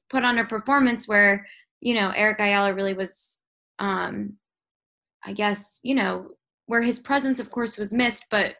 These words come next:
maybe not missed as much as it would have been had Fats not had that kind of night. And then I think since, you know, it kind of flipped a switch for him inside. And even with Ayala playing and Ayala slowly now making more of an impact on the court since he was out in that game,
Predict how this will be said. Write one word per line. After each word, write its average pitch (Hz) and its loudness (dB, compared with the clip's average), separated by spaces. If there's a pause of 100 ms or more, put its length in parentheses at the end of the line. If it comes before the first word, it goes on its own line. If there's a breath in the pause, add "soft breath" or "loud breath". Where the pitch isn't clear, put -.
(160)
maybe 214 -2
not 196 2
missed 202 -4
as 202 -2
much 190 -2
as 196 0
it 190 -2
would 190 -2
have 185 -4
been 196 0
had 190 -2
Fats 185 -2
not 190 -8
had 190 -8
that 135 -8
kind 190 -6
of 190 -4
night. 196 -2 (560 loud breath)
And 226 0
then 220 -2
I 220 0
think 254 0
since, 349 0
you 294 -2
know, 254 2
it - -6
kind 277 -2
of 320 -2
flipped 262 -6
a 247 -8
switch 269 -4
for 254 -4
him 233 -2
inside. 220 0
And 190 -4 (240 loud breath)
even 269 2
with 254 2
Ayala 208 4
playing 202 0
and 190 -2 (640)
Ayala 226 4
slowly 220 2
now 196 4
making 196 0
more 196 2
of 202 0
an 180 -2
impact 202 -2
on 185 -6
the 190 -6
court 196 -2
since 185 -16
he 190 -10
was 185 -8
out 185 -2
in 190 -6
that 185 -6
game, 190 -4